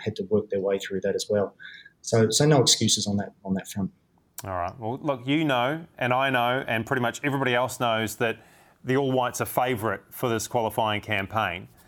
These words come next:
Speaker 2: But let's prepare ourselves for the worst case scenario. What happens if you don't win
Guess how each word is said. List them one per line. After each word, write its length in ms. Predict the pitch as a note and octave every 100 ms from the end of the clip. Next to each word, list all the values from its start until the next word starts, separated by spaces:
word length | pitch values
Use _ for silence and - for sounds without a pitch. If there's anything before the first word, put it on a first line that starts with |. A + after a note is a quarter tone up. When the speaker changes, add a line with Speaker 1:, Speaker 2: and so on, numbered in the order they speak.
| - - _ -
Speaker 2:
But 360 | C#3+ B2+ - - _ _ _ _ -
let's 200 | D#3+ F3+
prepare 320 | F3 D#3+ D#3+
ourselves 460 | D#3 - C#3+ C3 G#2+
for 440 | C#3 C3 B2 A#2+ G#2+ _ _ _ _ -
the 180 | B2+
worst 300 | A#2+ C3+ C3+
case 220 | - B2 -
scenario. 580 | B2 A2 A2 G#2 F2 -
What 220 | C#3 D#3+
happens 580 | D3 D#3+ D#3+ C#3+ C3+ - -
if 300 | D3+ C3+ -
you 200 | - C3
don't 400 | A#2+ B2 C3 D3+
win 400 | C3+ B2 A2 G2